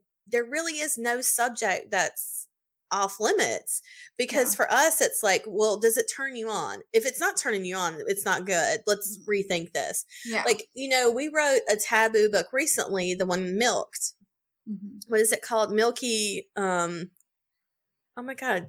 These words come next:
Speaker 1: I just
Speaker 2: Sweet
Speaker 1: saw
Speaker 2: Milky or Milky Sweet?
Speaker 1: No, the,
Speaker 2: It's
Speaker 1: is that it?
Speaker 2: Milky.
Speaker 1: Milky Secret. That was
Speaker 2: Secret.
Speaker 1: it. Milky Secret. And so
Speaker 2: So
Speaker 1: it was like, it's like the lactation porn.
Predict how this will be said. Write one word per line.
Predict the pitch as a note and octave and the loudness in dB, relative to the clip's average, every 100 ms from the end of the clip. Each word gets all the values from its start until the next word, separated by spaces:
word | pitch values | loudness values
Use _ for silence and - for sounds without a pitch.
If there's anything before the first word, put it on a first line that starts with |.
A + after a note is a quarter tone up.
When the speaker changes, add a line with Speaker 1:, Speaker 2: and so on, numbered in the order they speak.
| - | -6
Speaker 1:
I | G#3+ | -4
just | G#3+ - | -2 2
Speaker 2:
Sweet | C#4 D4 | 2 2
Speaker 1:
saw | |
Speaker 2:
Milky | C4 D4+ - F#4+ F#4 | 4 2 2 -2 0
or | |
Milky | A#3 B3+ C4 C#4 | 2 2 2 -2
Sweet? | - D#4+ F4+ - _ _ _ _ _ A#3+ B3 | 0 -2 -2 -6 _ _ _ _ _ -14 -6
Speaker 1:
No, | A#3 | -6
the, | G3 G#3 - - | -4 -4 -4 -8
Speaker 2:
It's | A3+ | -6
Speaker 1:
is | A3+ | -2
that | |
it? | G#3+ | 0
Speaker 2:
Milky. | G#3 E4 - C#4 | 2 0 -2 -4
Speaker 1:
Milky | B3 C#4+ F4+ F4 | 4 4 6 2
Secret. | C4 C#4+ C4 F#3+ F#2+ - - | 2 0 4 2 2 -4 -6
That | A3 | -4
was | - | -2
Speaker 2:
Secret. | F#3 C3 G3 - | -2 -2 -4 -14
Speaker 1:
it. | - - - - | -18 -20 -18 -2
Milky | B3 C4+ C#4 | -2 0 -4
Secret. | - A3 G#3+ F3+ D#3+ - - | -2 -2 0 0 0 -2 -4
And | B3+ | -4
so | - C4 B3+ | 0 4 4
Speaker 2:
So | |
Speaker 1:
it | A#3 | 2
was | A#3 A#3 | -2 -2
like, | A3 F#3+ F3+ - _ _ _ | 0 -2 -4 -18 _ _ _
it's | - C4+ - | -4 -2 -2
like | D4 C4+ A#3 | -4 -8 -4
the | A#3 | -4
lactation | A3 A#3 A3+ - F4 F#4+ A3 F3 | -2 -8 -8 -10 -8 -6 -6 -8
porn. | - - F#2 - | -12 -14 -14 -18